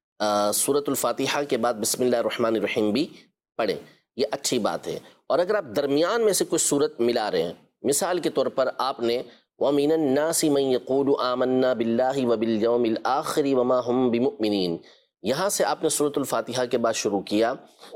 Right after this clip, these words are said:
تو اب بھی پڑھنا جائز ہے۔ سنت و مستحسن کا قول نہیں، لیکن اگر کوئی پڑھتا ہے تو اس کا پڑھنا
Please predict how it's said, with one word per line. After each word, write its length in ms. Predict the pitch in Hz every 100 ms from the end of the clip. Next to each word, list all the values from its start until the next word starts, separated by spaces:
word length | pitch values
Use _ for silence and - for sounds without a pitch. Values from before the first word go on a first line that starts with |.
| - _ _
تو 120 | - -
اب 240 | 170 175
بھی 100 | 156
پڑھنا 520 | 202 185 143 143 156 160 - 104
جائز 500 | 131 110 - 104 - -
ہے۔ 140 | 76 - _ _ _ -
سنت 380 | - 120 147 151
و 40 |
مستحسن 560 | 123 - 135 - - 165 - - -
کا 120 | 143
قول 300 | - 151 151
نہیں، 300 | 170 202 -
لیکن 340 | 107 131 143 156
اگر 220 | 127 139
کوئی 160 | 156 131
پڑھتا 400 | - 143 151 175
ہے 80 | 175
تو 80 | 165
اس 100 | -
کا 80 |
پڑھنا 420 | 123 120 117 131